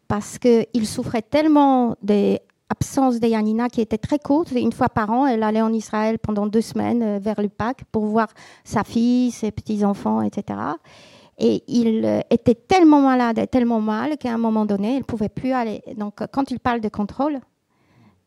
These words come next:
euh, c'est, c'est ça. C'est-à-dire, quand il voyageait, elle était toujours à côté parce que, justement, c'était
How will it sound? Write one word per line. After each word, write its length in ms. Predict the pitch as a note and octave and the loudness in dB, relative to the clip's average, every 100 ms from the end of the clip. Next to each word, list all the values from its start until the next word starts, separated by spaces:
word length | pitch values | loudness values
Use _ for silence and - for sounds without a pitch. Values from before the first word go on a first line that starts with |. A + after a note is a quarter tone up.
| _ G#3+ | _ -10
euh, 260 | A3 G#3+ G#3 | -8 -8 -12
c'est, 160 | - - | -20 -16
c'est 160 | - | -14
ça. 260 | - A#3 A3 A#3+ | -10 -10 -10 -16
C'est-à-dire, 600 | - G#3 G#3+ G#3+ A#3+ - | -16 -10 -8 -4 -6 -4
quand 260 | A#3 A3+ | -4 -4
il 60 | A3 | -2
voyageait, 540 | G#3+ G3+ G3 A3 C4+ | -2 -2 -2 -2 -2
elle 60 | A#3 | -2
était 200 | G#3 G#3+ | -4 -6
toujours 300 | - A3+ A3+ | -6 -4 -2
à 120 | G3+ | -4
côté 440 | - G#3 A#3 C#4 F4 - - | -4 -4 -2 -4 -6 -16 -10
parce 240 | F#3+ - | -10 -4
que, 100 | B3+ | -2
justement, 500 | A3 G3+ A3 G#3+ C4+ | -2 -6 -6 -2 -4
c'était 360 | - G#3+ A#3+ | -4 -6 -6